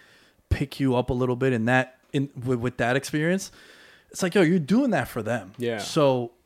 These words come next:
Speaker 1: it's sacrifice, man.
Speaker 2: Yeah.
Speaker 1: You're sacrificing your time, the chilling. Like, I'm sure you don't go to all your boys' birthdays.
Speaker 2: I don't.
Speaker 1: I'm sure you don't go every time they invite you out.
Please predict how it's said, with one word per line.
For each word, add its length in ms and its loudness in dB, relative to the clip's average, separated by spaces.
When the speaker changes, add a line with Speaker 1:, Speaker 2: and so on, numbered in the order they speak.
Speaker 1:
it's 180 2
sacrifice, 840 2
man. 220 -6
Speaker 2:
Yeah. 320 -6
Speaker 1:
You're 200 6
sacrificing 960 0
your 120 0
time, 540 -2
the 100 -2
chilling. 500 2
Like, 320 0
I'm 100 -4
sure 200 0
you 120 2
don't 160 4
go 160 6
to 80 8
all 260 8
your 120 6
boys' 360 2
birthdays. 720 0
Speaker 2:
I 100 -10
don't. 360 -10
Speaker 1:
I'm 120 2
sure 240 4
you 160 4
don't 220 4
go 260 8
every 240 0
time 260 -2
they 120 2
invite 300 2
you 160 2
out. 320 0